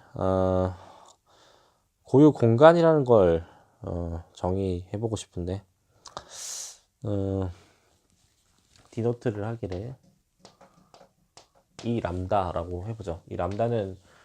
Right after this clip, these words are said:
고유값이 주어져 있을 때만 정의하는 건데, 어떤 고유값이 주어져 있을 때 그 고유값에 대한, 어, 아이젠, 어, 스페이스라고 하는 고유 공간을 정의하는 거예요.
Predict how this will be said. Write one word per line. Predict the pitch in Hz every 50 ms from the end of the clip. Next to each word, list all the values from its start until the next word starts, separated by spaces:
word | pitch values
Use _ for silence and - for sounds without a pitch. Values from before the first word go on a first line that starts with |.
| _ _
고유값이 | - - 117 131 147 147 - 135 - - - 139
주어져 | 123 - - 104 107 117 123 131 120
있을 | 104 87 87 - - - 156 151 151 -
때만 | - 165 156 151 147 139 120
정의하는 | 101 104 95 92 92 92 95 98 95
건데, | 98 87 85 80 85 80 82 113 143 147 _ _ _ _ _ _ _ _ _ -
어떤 | - 110 - 151 147 147
고유값이 | - 135 139 139 160 156 151 - -
주어져 | - - 123 120 117 123 110
있을 | 98 - - 101 92 90
때 | - 131 139 156 170 160 151
그 | - - _
고유값에 | - 113 120 117 - 131 127 127 - 120 113 104
대한, | 101 92 98 113 135 147 151 151 - _ _ _ _ _ - _ -
어, | - 90 87 85 85 85 - - - - - - - - _ _ -
아이젠, | - - 104 113 117 110 131 127 123 120 110 104 95 95 - - - _ - - - - - - - - - - - - - -
어, | - - - -
스페이스라고 | 113 - - - 175 170 151 - - - 107 98 90 85 82 87 87 87 95 98
하는 | 82 82 92 120 135 -
고유 | - - 117 131 131
공간을 | - - 107 104 107 110 135 147 147 127 107 92 87 85
정의하는 | - - 85 87 87 85 87 85
거예요. | 87 80 85 - 110 135